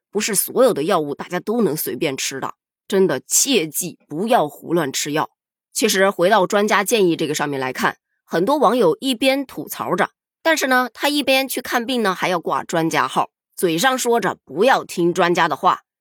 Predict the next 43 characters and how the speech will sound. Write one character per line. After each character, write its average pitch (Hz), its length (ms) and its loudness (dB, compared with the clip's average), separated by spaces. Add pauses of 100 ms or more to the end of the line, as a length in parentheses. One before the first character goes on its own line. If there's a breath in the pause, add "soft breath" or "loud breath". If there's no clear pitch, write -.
(160)
结 320 160 0
果 240 160 2
转 165 240 -2
身 254 240 -2
自 285 180 -6
己 185 160 -4
遇 247 140 -4
到 208 160 2
一 214 60 -2
些 214 120 0
问 220 220 2
题 170 140 -4
的 156 80 -2
时 - 120 -8
候， 156 160 -4
还 196 120 0
是 277 120 0
会 254 140 -2
去 196 100 -4
寻 175 280 -2
找 131 160 0
该 226 200 0
领 170 220 0
域 170 80 0
的 123 100 -2
一 165 120 -4
些 170 120 -4
专 180 240 0
家 175 220 0
咨 160 220 -6
询 143 200 -2
一 139 80 -6
下。 143 220 -2 (400)
很 269 160 0
早 233 160 2
之 170 100 -6
前 156 160 -2
就 160 120 0
有 131 120 0
人 131 120 -4
分 160 200 0
析 151 160 -2
过， 143 240 -4